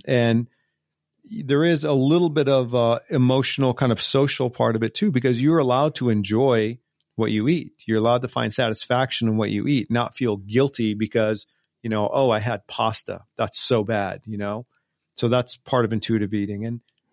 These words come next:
and there's another part that we actually haven't really touched on. Um,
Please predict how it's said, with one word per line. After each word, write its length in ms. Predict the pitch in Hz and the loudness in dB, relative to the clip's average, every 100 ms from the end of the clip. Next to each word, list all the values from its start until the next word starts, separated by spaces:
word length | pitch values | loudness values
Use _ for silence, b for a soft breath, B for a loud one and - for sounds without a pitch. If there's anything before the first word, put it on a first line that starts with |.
| _ _ | _ _
and 100 | 143 | 0
there's 180 | 151 190 | 2 2
another 260 | 226 269 262 | 2 2 2
part 220 | 175 143 | 0 0
that 60 | 135 | 2
we 120 | 139 | 2
actually 320 | 143 - 123 | 2 0 0
haven't 260 | 127 135 123 | 2 2 2
really 360 | 127 120 113 - - - - | 2 2 -2 -8 -20 -18 -2
touched 320 | 123 - - | -2 0 -2
on. 320 | 104 101 98 | 0 0 0
Um, 280 | 107 104 | 0 0